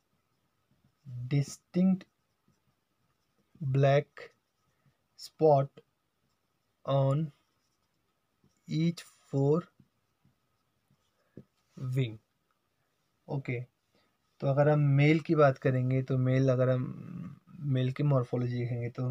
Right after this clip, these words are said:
male is pale whitish, pale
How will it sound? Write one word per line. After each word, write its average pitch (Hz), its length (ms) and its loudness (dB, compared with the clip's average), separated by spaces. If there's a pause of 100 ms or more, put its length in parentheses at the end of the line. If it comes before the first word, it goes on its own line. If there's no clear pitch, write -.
male 139 340 0 (280)
is 135 200 -2 (840)
pale 151 320 4 (540)
whitish, 135 500 2 (1400)
pale 135 280 0